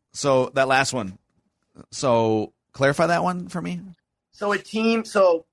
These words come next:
Speaker 2: the usual season would end after week seventeen. And
Speaker 1: I
Speaker 2: I'm
Speaker 1: got
Speaker 2: saying
Speaker 1: it.
Speaker 2: a team who wouldn't have made the playoffs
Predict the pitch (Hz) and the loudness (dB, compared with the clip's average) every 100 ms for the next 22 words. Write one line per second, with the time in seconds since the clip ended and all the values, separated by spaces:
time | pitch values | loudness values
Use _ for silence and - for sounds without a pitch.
0 | _ _ _ 170 208 220 226 - 202 175 | _ _ _ -10 -8 -6 -6 -8 -12 -14
1 | 175 165 165 185 180 170 165 160 156 - | -4 -4 -2 -4 0 -2 -2 -14 -14 -14
2 | 160 147 143 _ 135 113 _ _ _ _ | -16 -14 -18 _ -20 -20 _ _ _ _
3 | 120 156 92 - 196 185 - 196 190 170 | -2 0 0 -2 -6 -10 -8 -6 -4 -2
4 | 170 185 190 175 175 165 165 165 160 147 | -2 0 -2 -6 -6 -6 -4 -2 -2 -4